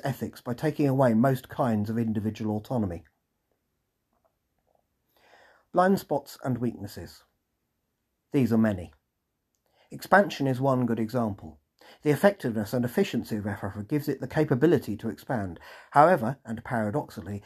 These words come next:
it also makes it very difficult to expand. The strong emphasis on security means that digging new runs is painfully slow. What we end up with is an overcrowded warren, where the adver-, average rank-and-file rabbit leads a very dull life. Take any society where a greater emphasis is based,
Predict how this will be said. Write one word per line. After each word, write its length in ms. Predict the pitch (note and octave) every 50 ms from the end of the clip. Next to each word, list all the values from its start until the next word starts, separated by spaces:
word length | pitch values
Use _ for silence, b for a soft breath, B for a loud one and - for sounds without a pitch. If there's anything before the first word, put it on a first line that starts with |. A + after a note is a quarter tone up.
| B B
it 100 | C3 C3+
also 260 | F3 F#3+ D#3 - D3
makes 240 | A#2+ B2 B2 A#2+ -
it 100 | C#3 -
very 260 | B2+ B2+ B2 B2 B2+
difficult 460 | B2+ B2+ F3 C#3+ - A2 - G2 - -
to 100 | F#2 E2
expand. 480 | D#2 - - - E2+ E2 D#2+ D#2+ C#2 B B B B B B B B B B B
The 80 | - B2+
strong 340 | - - F3 F3 F3+ F3
emphasis 460 | E3 E3+ F3 D3+ C#3+ C3+ - D3 - D#3
on 100 | C3+ -
security 540 | - C3 - - G3 F3 D3 A#2+ - A#2+
means 300 | G#2+ A2+ A#2 A#2+ A2 -
that 180 | C3 - C3 -
digging 460 | F3+ E3+ - A#2 G#2 F#2 G#2 C3 - -
new 300 | - C#3+ C#3 D3 C#3 C3
runs 360 | A#2 C3+ C#3+ A#2 G2+ G2 G2+ A#2
is 100 | A#2 -
painfully 560 | - - G3 F3+ D#3 C3 - A#2+ G#2+ A2+ A2
slow. 380 | - - C#3 A2+ F2 F2 - _ _ _ B B B B B B B B B B B
What 160 | F3 F3 -
we 100 | E3+ E3
end 140 | D#3 D#3 D3
up 160 | C3+ B2+ -
with 140 | A2 G#2 A2+
is 100 | A2+ A#2
an 100 | A2+ C3
overcrowded 680 | E3 F#3+ F3+ E3+ - - - D3 C3+ B2+ A#2 B2 A2 B2+
warren, 320 | C3+ B2 G#2+ F2+ F2+ B B B B
where 120 | B2+ B2+
the 320 | C3 C3+ C3+ C#3 - - C#3+
adver-, 300 | D#3 C#3+ C#3+ E3 D#3 -
average 320 | E3 F#3+ F3+ F3+ D#3 C3
rank-and-file 600 | C3 D3+ D3+ D3+ - - C3 - - C#3+ C3+ B2
rabbit 280 | A#2 C3+ B2 G#2 G2 -
leads 180 | A2+ A2+ A2+ A#2
a 40 |
very 200 | A#2 C3 C3+ A#2+
dull 340 | A2+ A#2 C3+ B2 A#2 A2+ A2+
life. 440 | A2+ A#2 G#2 G2 F2 - - - _ _ _ _ _ _ _ _ _ _ _ _ _ _ -
Take 220 | D3+ D3 D3 F3+
any 160 | F3 F3+ F#3
society 520 | - - - - F#3 D3+ B2+ G#2+ G#2 - G#2+
where 160 | G#2 A2 A2+
a 60 | A2+
greater 360 | - C#3 C#3+ C#3 - C#3 B2+
emphasis 460 | C#3+ C#3+ B2+ - A#2 - - A#2 G#2
is 80 | A#2+ A#2
based, 380 | A#2+ B2 B2 B2+ B2+ - -